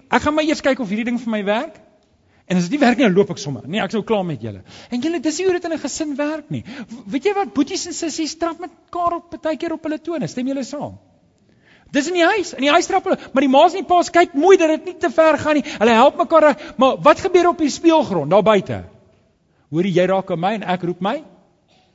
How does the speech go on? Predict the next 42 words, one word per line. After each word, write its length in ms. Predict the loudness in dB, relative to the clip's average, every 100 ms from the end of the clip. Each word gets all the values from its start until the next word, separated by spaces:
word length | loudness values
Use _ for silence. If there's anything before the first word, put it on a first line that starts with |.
| _ _ _ -10
ek 220 | -8 -8
roep 140 | -8
my 100 | -8
ouer 220 | -8 -10
broer. 320 | -12 -16 -18 -20 _ _ _ _ _ _ _ _
Nou, 140 | -8 -6
okay, 220 | -2 -2 -2
ek 100 | -6
wil 100 | -6
net 140 | -2
hê 80 | -2
julle 140 | -2
moet 100 | -2
daai 100 | -4
analogie 460 | -4 -6 -6 -8 -10
kry, 340 | -6 -6 -8 -14 _ _ _ _ _ _ _
dat 200 | -2 -2 -4 -18 -20 _ _ _ _ _ _ _ _ _ _
ek 100 | -12
kom 140 | -6 -6
op 140 | -4
'n 60 | -4
punt 160 | -4
wat 100 | -4
ek 60 | -4
moet 120 | -6
commit 400 | -6 -6 -6 -10 _ _ _ _ _
en 100 | -8
sê, 300 | -6 -8 -8 -12 _ _
"Hier 100 | -6
is 120 | -4
my 80 | -6
huis, 360 | -8 -12 -20 _ _ _ _ _ _ _
hier 100 | -8
is 80 | -8
my 100 | -10
gesin." 380 | -10 -12 -12 -16 _ _ -20 -20 _ _ _ _ _ _ _ _ _ _ _ _ _ _ _
En 80 | -2
ek 80 | 0
maak 140 | 0
die 100 | 0
agterdeur 440 | -2 -2 -2 -4 -4
toe. 140 | -12